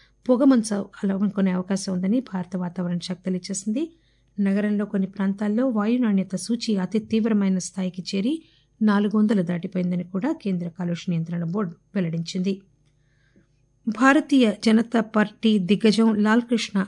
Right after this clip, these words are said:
అద్వానీ తొంభై ఏడవ జన్మదినం సందర్భంగా ప్రధానమంత్రి నరేంద్ర మోదీ ఆయనకు శుభాకాంక్షలు తెలియజేశారు. భారతరత్న ఎల్కే అడ్వాణీ మన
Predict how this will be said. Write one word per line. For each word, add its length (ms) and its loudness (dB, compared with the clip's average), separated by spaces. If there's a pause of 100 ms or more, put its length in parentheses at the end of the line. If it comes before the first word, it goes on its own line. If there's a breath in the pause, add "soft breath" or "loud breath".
అద్వానీ 420 4
తొంభై 400 0
ఏడవ 380 2
జన్మదినం 520 0
సందర్భంగా 580 -6
ప్రధానమంత్రి 640 -6
నరేంద్ర 360 0
మోదీ 260 2 (460 soft breath)
ఆయనకు 340 2
శుభాకాంక్షలు 760 -4
తెలియజేశారు. 720 0 (840 loud breath)
భారతరత్న 800 0 (140)
ఎల్కే 300 0 (140)
అడ్వాణీ 440 4 (140)
మన 240 8